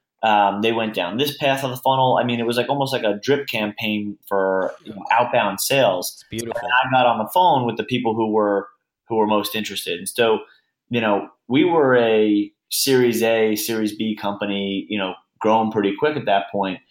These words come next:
Speaker 1: And, you know, we had investors ranging from five hundred startups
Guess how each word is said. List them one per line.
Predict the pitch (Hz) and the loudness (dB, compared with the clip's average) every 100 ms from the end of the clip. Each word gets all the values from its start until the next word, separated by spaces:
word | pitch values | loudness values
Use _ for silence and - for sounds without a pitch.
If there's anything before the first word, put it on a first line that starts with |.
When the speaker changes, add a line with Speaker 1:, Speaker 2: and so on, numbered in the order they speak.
| _ _ - | _ _ -4
Speaker 1:
And, | 113 110 104 101 95 - | 0 2 2 0 -6 -4
you | 107 | 0
know, | 101 | 2
we | 104 | 4
had | 101 90 | 2 2
investors | 92 98 95 - 92 90 - - | 0 0 0 -2 -4 -4 -6 -4
ranging | 101 98 92 | -2 -2 -6
from | 90 92 90 | -8 -12 -4
five | - 95 | 0 0
hundred | 95 92 90 | 0 -2 -4
startups | - 95 95 92 | 0 2 2 0